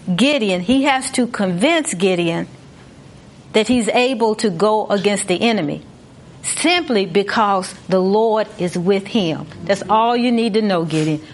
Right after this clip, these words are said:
The Lord is with you. So Gideon starts to put out fleeces.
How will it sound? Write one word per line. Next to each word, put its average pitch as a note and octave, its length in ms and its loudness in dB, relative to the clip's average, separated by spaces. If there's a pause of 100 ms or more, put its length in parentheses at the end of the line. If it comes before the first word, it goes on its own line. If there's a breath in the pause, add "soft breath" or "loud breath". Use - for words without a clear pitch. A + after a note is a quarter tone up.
The E3 120 0
Lord F#3+ 340 2
is F3+ 160 -4
with D#3+ 280 -2
you. C#3 140 -6 (1200 loud breath)
So A#3+ 580 -2 (160)
Gideon E4 360 2
starts C4+ 360 0
to A#3+ 80 0
put C4+ 160 0
out B3 300 0
fleeces. C#4 600 0